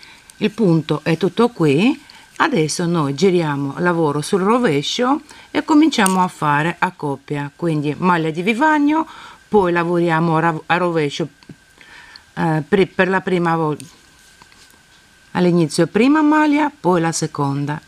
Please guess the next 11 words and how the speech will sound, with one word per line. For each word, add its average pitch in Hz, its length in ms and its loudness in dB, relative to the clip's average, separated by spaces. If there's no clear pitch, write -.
togliamo 165 420 0
dal 147 200 -6
ferro, 143 420 -6
scusate, 156 680 -2
eh, 151 240 0
lavoriamo 180 720 2
la 165 140 0
seconda, 294 680 0
poi 180 220 -2
la 175 120 -2
prima 143 460 -6